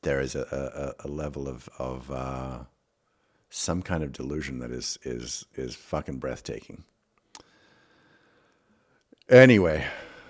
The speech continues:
that is, uh, some of my thoughts on, on episode four. I'm sure there will be more thoughts, and I'll, I'll do them in the next, the next debriefs. One thing I do wanna say before we close out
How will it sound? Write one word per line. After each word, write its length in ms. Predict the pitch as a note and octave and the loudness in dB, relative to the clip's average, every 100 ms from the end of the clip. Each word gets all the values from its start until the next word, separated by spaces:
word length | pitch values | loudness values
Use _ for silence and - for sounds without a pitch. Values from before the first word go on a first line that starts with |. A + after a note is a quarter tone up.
| - - - - - | -20 -20 -20 -20 -12
that 560 | F2+ G#2 A#2+ C3+ - - | 2 8 10 10 8 6
is, 600 | F#2+ F#2+ F#2 F2 - - - - _ - - | 8 8 8 4 2 0 -8 -20 _ -12 -4
uh, 460 | D2+ D#2 D2+ D2 C#2+ - _ _ | 0 2 4 2 0 -4 _ _
some 260 | - - A#2+ | -4 4 6
of 140 | G#2+ | 6
my 140 | E2+ D2 | 2 -2
thoughts 440 | - C2+ C#2 - - | 0 -2 0 -4 -4
on, 360 | C#2+ C#2 C#2 - _ | -6 -4 -6 -10 _
on 440 | C#2+ C#2+ C#2 C#2 C2 _ _ _ | -6 -4 -4 -8 -10 _ _ _
episode 460 | D2+ C#2+ D#2+ D#2 C#2 | -8 -4 -4 -2 -4
four. 640 | - - D#2+ C#2+ B1 F2 - _ _ - | -10 -6 -4 -2 -2 -4 -8 _ _ -8
I'm 120 | D2 | -6
sure 220 | C#2+ F#2 | -2 0
there 120 | E2+ D2+ | 0 -2
will 80 | |
be 80 | D2 | -6
more 300 | D2 D#2+ F2+ | -6 -4 -4
thoughts, 360 | - C#2+ D2+ - | -2 -4 -2 -4
and 140 | D2 | -4
I'll, 240 | C#2+ C2+ B1+ | -2 -4 -4
I'll 100 | C#2+ | -6
do 160 | E2+ | -6
them 120 | C#2+ C#2 | -6 -6
in 80 | |
the 60 | C#2+ | -8
next, 360 | D2 - - - - - - - | -8 -6 -8 -10 -20 -20 -20 -16
the 80 | - | -6
next 280 | D#2+ E2 - | -4 -4 -2
debriefs. 460 | D#2 C#2+ C2+ - - _ _ _ _ _ _ - | -4 -4 -6 -6 -10 _ _ _ _ _ _ -6
One 280 | G2 A2 A#2+ | 4 6 6
thing 220 | A#2+ G#2 | 4 2
I 100 | F2 | 2
do 220 | D2+ G2 | 2 0
wanna 200 | F#2 E2 | 0 0
say 360 | - E2+ D2+ D2 | 0 0 0 -2
before 680 | - D2 - D#2+ D#2+ D2+ D#2 | -4 -8 -4 0 2 0 -2
we 180 | D2+ | -6
close 380 | D#2 - D2+ D2 | -6 -4 -4 -2
out 340 | D2+ C#2+ C#2+ | 0 0 -2